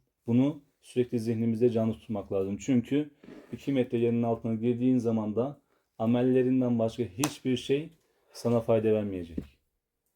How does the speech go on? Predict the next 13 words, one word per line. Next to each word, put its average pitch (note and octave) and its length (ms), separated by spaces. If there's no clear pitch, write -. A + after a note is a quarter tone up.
Eğer A#2+ 300
dünya A#2+ 220
hayatında A2 380
beş B2 220
vakit A2 180
namazını A2 340
kıldıysan, G2+ 520
orucunu A2 420
tuttuysan, G2 520
Mevla A2+ 380
Teala'nı G#2+ 320
zikretmeye G#2 520
çalıştıysan, F#2+ 640